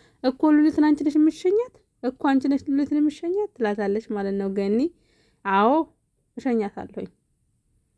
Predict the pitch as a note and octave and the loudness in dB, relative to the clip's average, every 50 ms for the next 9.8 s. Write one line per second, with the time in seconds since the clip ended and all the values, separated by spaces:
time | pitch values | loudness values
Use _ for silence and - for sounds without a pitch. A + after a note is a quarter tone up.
0 | _ _ _ _ - A3+ A3+ A#3+ A#3 G#3+ G#3 A3 A3+ A#3 B3 A3+ G#3 A3 A3 A3 | _ _ _ _ -4 0 2 2 2 2 2 0 0 0 0 0 0 0 0 2
1 | A3 A3 G#3+ G#3+ G#3+ G#3+ G#3 A3 A3+ B3+ B3 A3+ G3+ - - - G#3+ G#3+ G#3+ A3 | 2 0 0 0 -2 -2 -2 -2 -4 -4 -4 -6 -8 -8 -4 0 0 2 2 2
2 | A#3 - _ - G#3+ G3+ G#3 G3+ A3 A3+ A3 A3+ G#3+ G#3+ G3+ G3 - G#3+ G#3 A3 | 0 -2 _ -6 -4 -4 -2 -2 -2 -2 -2 -4 -4 -4 -4 -6 -6 -6 -6 -6
3 | B3 A#3+ - A3+ G#3 _ _ _ - G#3 - - A3+ - - - - - - - | -6 -4 -4 -6 -6 _ _ _ -10 -10 -10 -10 -20 -20 -20 -20 -20 -12 -2 0
4 | D4 D#4 E4 E4+ G4 F4 - F#4+ F#4+ F#4+ G4+ F#4+ F4 F4 F#4+ F4+ D#4+ F4 F4 D4+ | 2 6 8 6 6 6 4 2 2 4 4 4 6 6 4 6 6 4 4 4
5 | D#4+ - - F#4+ F4+ - - F4+ C#4+ D4+ C#4 B3+ C#4 F4 F#4 - C#4 B3 B3 C4 | 2 4 6 6 6 8 8 6 6 6 0 0 -2 -2 -4 -4 -6 -8 -8 -8
6 | _ _ - - _ _ - - C4 C4+ - D4 D4 C#4+ - C#4+ C#4 C#4 C#4 C4+ | _ _ -20 -20 _ _ -8 -6 -6 -2 -2 -2 -4 -2 -4 0 2 2 2 2
7 | C4+ C#4 B3+ C4 C4 B3+ B3+ B3+ B3+ C4 B3+ A#3 B3 B3+ C4 B3+ B3+ C4+ C4+ B3+ | 2 0 0 0 0 0 0 0 0 0 0 0 2 2 2 4 4 4 4 2
8 | B3 A#3 - A3+ A3+ A3 G#3 G#3+ G#3+ A3 A3 A3 A3+ A3+ A#3+ A#3+ A3+ A3+ A#3+ A#3+ | 2 0 -2 -2 -2 0 0 0 -2 -2 -2 -2 -2 -2 -2 -4 -4 -2 0 2
9 | B3 A#3+ A#3 A#3+ A#3+ A3 A#3 A3 G#3 - C4 A#3+ A#3 A3+ A3 | 2 2 2 2 2 2 0 -4 -4 -2 -2 0 0 0 0